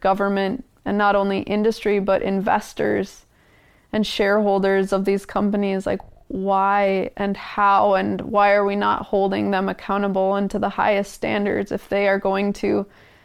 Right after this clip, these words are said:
potentially wipe out communities and economies and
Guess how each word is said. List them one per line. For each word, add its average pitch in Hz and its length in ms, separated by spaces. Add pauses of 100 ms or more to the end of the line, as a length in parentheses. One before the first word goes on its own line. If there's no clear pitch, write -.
(600)
potentially 202 1120
wipe 208 480
out 196 440 (220)
communities 196 760
and 190 120
economies 202 800
and 190 400